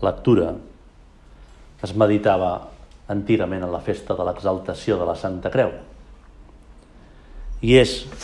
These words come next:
l'origen d'un costum que hi ha el Divendres Sant, quan es venera la creu,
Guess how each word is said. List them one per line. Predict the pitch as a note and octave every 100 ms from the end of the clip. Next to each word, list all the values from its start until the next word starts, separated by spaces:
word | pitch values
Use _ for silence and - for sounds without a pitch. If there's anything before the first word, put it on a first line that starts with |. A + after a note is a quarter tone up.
| -
l'origen | A#2+ B2 D#3+ G#2+ G#2+ C3 - - - - - - - - -
d'un | A#2+ C#3+ A2+
costum | A#2+ - D#3+ B2+ G#2+ - - - - - -
que | G2
hi | G2+
ha | G2 F2 - - - - - - - -
el | F#2
Divendres | G#2 G#2+ G#2 F#2 F2+ -
Sant, | A#2 G2 F#2 - -
quan | F2+
es | F2 F2+
venera | F#2 G#2+ F2+
la | D#2+
creu, | G#2 F2+